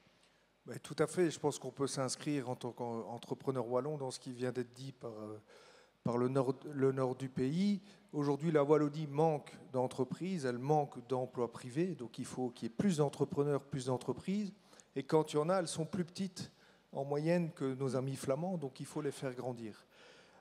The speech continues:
Euh, pour changer ce paradigme, bien entendu, il faut des conditions plus favorables pour les entreprises et les entrepreneurs, mais il faut aussi trouver des gens qualifiés et motivés. Et si je prends l'exemple de Technor, aujourd'hui,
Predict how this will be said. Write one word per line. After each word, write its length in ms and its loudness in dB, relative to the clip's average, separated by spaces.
Euh, 520 4
pour 160 0
changer 420 4
ce 120 -4
paradigme, 680 -2
bien 200 2
entendu, 480 2
il 100 -6
faut 320 -4
des 160 -4
conditions 540 -4
plus 200 -4
favorables 680 0
pour 160 -4
les 160 -2
entreprises 680 -6
et 220 2
les 180 -4
entrepreneurs, 800 2
mais 80 4
il 100 -2
faut 160 -2
aussi 300 -2
trouver 340 4
des 160 2
gens 300 2
qualifiés 680 2
et 60 2
motivés. 760 0
Et 140 0
si 260 -2
je 140 4
prends 540 0
l'exemple 500 0
de 80 -2
Technor, 600 -4
aujourd'hui, 680 -2